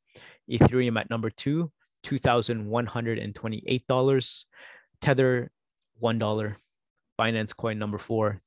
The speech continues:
three hundred and ten dollars sixty-one cents. Cardano,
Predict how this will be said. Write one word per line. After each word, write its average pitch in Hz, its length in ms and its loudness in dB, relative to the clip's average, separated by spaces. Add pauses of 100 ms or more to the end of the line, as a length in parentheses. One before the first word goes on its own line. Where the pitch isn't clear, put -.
three 113 180 0
hundred 107 400 -2
and 98 220 -8
ten 113 240 -4
dollars 104 340 -2
sixty-one 104 540 -4
cents. - 560 -6 (580)
Cardano, 113 640 2